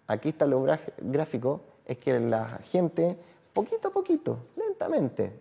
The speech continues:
igual que los argentinos, <clears throat> se fue, se van empobreciendo de a poco. Y la pobreza ha aumentado. La pobreza, yo calculo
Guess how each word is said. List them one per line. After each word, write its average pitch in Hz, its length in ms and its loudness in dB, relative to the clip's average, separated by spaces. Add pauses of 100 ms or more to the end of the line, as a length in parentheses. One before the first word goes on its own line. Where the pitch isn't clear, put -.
igual 240 220 4
que 294 80 -2
los 254 140 2
argentinos, 208 560 2 (400)
<clears throat> - 420 -8
se 127 140 0
fue, 143 260 0
se - 100 -4
van 139 160 4
empobreciendo 139 600 2
de 120 80 2
a 107 40 -2
poco. 87 320 -4 (340)
Y 131 80 4
la 139 120 10
pobreza 147 380 10
ha 226 40 4
aumentado. 156 640 6 (580)
La - 160 2
pobreza, 151 480 6
yo 143 180 6
calculo 165 680 6